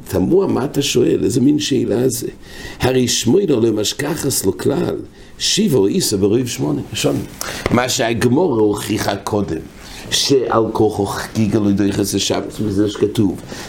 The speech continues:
"וחגו ישמו ישראל חג להשם שבעה יום ולא ישמונה", על אף שמצד עצם חלוס החיוב של קורבן אפשר להשלים את זה כל שמונה,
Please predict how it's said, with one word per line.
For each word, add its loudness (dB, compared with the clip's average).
"וחגו 2
ישמו 2
ישראל 0
חג -2
להשם 0
שבעה -2
יום 0
ולא 2
ישמונה", 2
על 2
אף -2
שמצד -2
עצם -2
חלוס -2
החיוב -2
של -2
קורבן 0
אפשר 0
להשלים -4
את -2
זה -2
כל -4
שמונה, 0